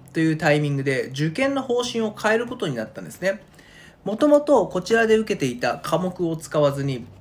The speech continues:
別の科目で勝負するっていうことを、まあ、勝手に決めたんですね。まあ、そうなると当然、じゃあ、まあ、うちの塾をそもそも授業どうすんのっていう話になります。塾を引き続き活用するのか、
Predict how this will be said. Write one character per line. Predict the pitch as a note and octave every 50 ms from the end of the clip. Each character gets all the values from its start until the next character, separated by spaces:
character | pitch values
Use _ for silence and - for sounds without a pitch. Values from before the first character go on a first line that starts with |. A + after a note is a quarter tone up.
| - -
別 | - E3 D#3+ D#3+ -
の | C4 C4+ C4
科 | C4 C4+ B3+
目 | A#3+ B3 B3 A#3+ A#3
で | A#3
勝 | A3+ A3+ - A#3 A3
負 | G#3+ F#3+ E3+
す | - - D3+
る | D#3
っ |
て | D#3 D#3 - -
い | C3+
う | C3+
こ | C#3 D3 C#3
と | - F3+ G3
を、 | G3+ E3+ A#2 - - - - -
ま | F3+
あ、 |
勝 | - - G3+ - -
手 | - G#3
に | G#3 G#3
決 | - F#3+
め | F#3 F3+
た | F3+ E3+ D3
ん | -
で | D#3
す | - -
ね。 | E3+ F3+ F3+ - - - - - - - - - - - - - -
ま | -
あ、 | A3
そ | - - D#4+ E4+
う |
な | E4+ F4
る | D#4+ A3
と | - -
当 | - E3 E3 D#3+
然、 | E3 F3+ F#3 F#3+ F3+ C3+ - - - - - -
じ | E3 D#3+ - B3+
ゃ | C#4+ C#4+ G#3+ F3 F3 F3 D#3 B2+ G#2+
あ、 | - - - - - -
ま | - F3+
あ、 | D#3+
う | D3+ D#3
ち | - - - B3 B3+
の | B3+ B3 A#3+ A3+
塾 | G#3 G#3+ A3 A3 - D3+ B2+
を | A2 G#2 F#2+ - - - - - - - -
そ | - - -
も | F#3+ G3+ G#3
そ | G#3 - G3+
も | F#3+ F#3+ F#3 - - - - - - - - -
授 | E3 F3+ G#3+ F#3+
業 | F3 B2+
ど | A2+ - C3+ D3 E3
う | E3+
す | E3+ - G#3
ん | F3+ C#3+ A#2+
の | A#2+ C3
っ | C#3 - - - - - - -
て | C#4
い | C4
う |
話 | A#3+ A#3 G3+ G3 G3 -
に | F#3 D3+
な | G#2+
り | G#2
ま | E2+ -
す。 | - - - - - - - - - - - - - - _ _ - _ - - - - - _ G3+ G3
塾 | F3+ F3+ A#3+ B3 B3 A3+
を | G3+ G3
引 | - -
き | - -
続 | - - G#3 G3 G#3+ G#3
き | - A3+
活 | A3 - G#3 G3 G3+ -
用 | G#3+ G#3 G3+
す | G3+ - G#3
る | G3 F3+
の | D3+ D3
か、 | D3 - F#3+ F3+ D#3 C3 -